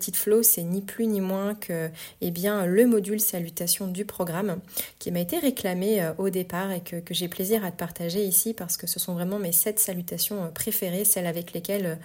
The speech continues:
je tourne toute l'année. Alors, j'en ai beaucoup d'autres, hein, euh, que je t'ai déjà partagé aussi dans un autre pack, euh, printemps-été. Mais celles-ci, ce sont vraiment celles avec lesquelles tu peux, euh, tu peux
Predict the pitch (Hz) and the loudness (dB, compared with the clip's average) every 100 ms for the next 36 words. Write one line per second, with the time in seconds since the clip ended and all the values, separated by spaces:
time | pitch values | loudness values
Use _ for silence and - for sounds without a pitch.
0 | - - - - 185 190 196 - 269 214 | -12 -14 -14 -8 -2 0 0 4 6 6
1 | 180 254 240 196 185 208 151 147 165 175 | 4 -2 0 2 2 2 0 -2 0 0
2 | 165 180 - 180 220 - 190 214 - - | -2 -6 -6 0 0 0 -6 -8 -14 -20
3 | - - - - - - 180 180 175 180 | -20 -20 -18 -2 -2 0 -4 -2 -4 -2
4 | 175 180 180 175 170 170 165 170 190 170 | 0 -2 -4 -6 -4 -4 -2 0 0 -2
5 | 160 165 180 - 185 185 165 160 - 180 | -6 -6 -8 -6 -6 -6 -8 -10 -6 -2
6 | 214 208 202 196 208 262 - - - 190 | -2 -2 -4 0 0 0 -6 -12 -6 2
7 | 185 196 180 240 - - 180 170 170 190 | 4 4 4 4 4 2 0 -2 -2 0
8 | 196 190 202 170 170 175 170 175 196 190 | 0 0 0 -2 -4 -6 -8 -4 -2 -2
9 | 175 - - 185 185 165 175 - - - | -4 -8 -6 -2 -2 -2 -6 -10 -16 -6
10 | - 202 | -4 -4